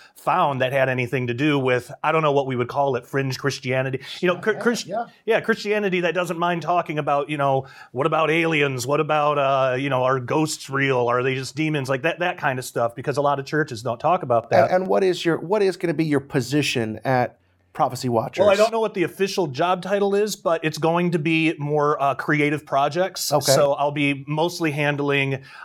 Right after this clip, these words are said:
Speaker 1: uh, like, D V Ds, uh, like, like, really more creative stuff. They already have video editors for their T V programs, so I'm not gonna be needed for that.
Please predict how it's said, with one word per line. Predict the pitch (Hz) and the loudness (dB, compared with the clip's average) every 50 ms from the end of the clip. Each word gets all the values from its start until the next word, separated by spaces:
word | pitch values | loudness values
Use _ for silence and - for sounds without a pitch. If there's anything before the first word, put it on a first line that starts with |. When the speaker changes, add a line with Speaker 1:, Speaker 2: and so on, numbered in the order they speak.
| - - | -6 -2
Speaker 1:
uh, | 135 127 123 120 - | 0 2 2 0 0
like, | 123 117 110 127 123 | -2 -4 -4 -4 -4
D | 117 156 156 | -2 -2 0
V | 147 143 139 | 0 -2 -2
Ds, | 135 165 175 170 165 160 165 160 156 156 143 156 | -2 -2 0 0 0 2 0 0 0 -2 -2 -4
uh, | 147 135 127 123 120 120 117 117 110 123 135 | -2 -2 0 0 2 2 2 0 0 0 -2
like, | 131 160 160 | -2 -2 -2
like, | 165 165 143 151 | -2 -2 -2 -2
really | 165 180 190 180 165 151 | 0 0 0 0 -2 -2
more | 147 160 180 185 175 | -2 0 0 0 0
creative | 175 - 165 151 143 139 131 120 113 113 | -2 -2 -2 0 2 2 2 0 0 -4
stuff. | - - 127 101 98 | -4 -2 -2 -2 0
They | - 156 | 0 0
already | 170 170 165 165 147 | 2 2 2 2 2
have | 151 143 131 | 0 0 0
video | 143 147 151 147 151 143 | 0 0 2 2 2 2
editors | 143 147 143 143 143 135 - | 2 0 0 -2 -4 -4 -6
for | - - 135 131 123 | -4 -2 0 0 0
their | 123 131 127 127 117 120 | 2 2 2 2 0 -2
T | 123 - 151 139 | -4 -4 -4 -2
V | 135 143 | -2 -2
programs, | 143 147 156 147 143 143 143 147 143 151 160 147 - - - - | -2 0 0 0 0 2 2 0 2 0 0 -2 -4 -4 -4 -2
so | - 156 131 123 123 123 | 0 2 2 2 2 0
I'm | 127 127 | 0 0
not | 127 131 | -2 -2
gonna | 127 127 | -2 -4
be | 123 123 | -6 -4
needed | 127 131 127 127 123 | -2 -2 0 -2 -2
for | - 135 120 | -4 -4 -4
that. | 117 127 127 135 139 135 | -2 0 0 0 -2 -4